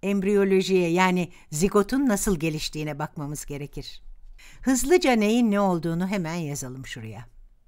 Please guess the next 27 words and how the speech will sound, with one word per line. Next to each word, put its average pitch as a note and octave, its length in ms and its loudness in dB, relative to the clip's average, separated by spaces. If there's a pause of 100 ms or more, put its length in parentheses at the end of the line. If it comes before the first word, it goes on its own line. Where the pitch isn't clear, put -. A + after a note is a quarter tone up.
(200)
Kan C#4 340 2 (140)
sağ D4+ 320 -2
kulakçıktan F#3+ 920 -4
sağ G3 320 0
karıncaya C3+ 520 -8
gider, C3 400 -12
sonra D3 460 -8
akciğer C#3+ 380 -8
atardamarlarına B2+ 920 -8
doğru B2+ 260 -6
devam A#2+ 360 -8
eder. - 420 -18 (580)
Bu F4 240 0
oksijensiz B3 880 -4
mavi G#3+ 360 0
kandır F3 460 -4
ve B3 200 -4 (200)
sol A#3+ 320 -4
kulakçığa D#3 540 -4
geldiğinde D3+ 840 -2 (260)
akciğerlerden D3+ 880 -2
geldiği C#3 460 -6
için C#4+ 220 -6
kırmızı D3+ 800 -6
oksijenli B2+ 680 -10
kan B2 200 -10
olmuştur. - 760 -14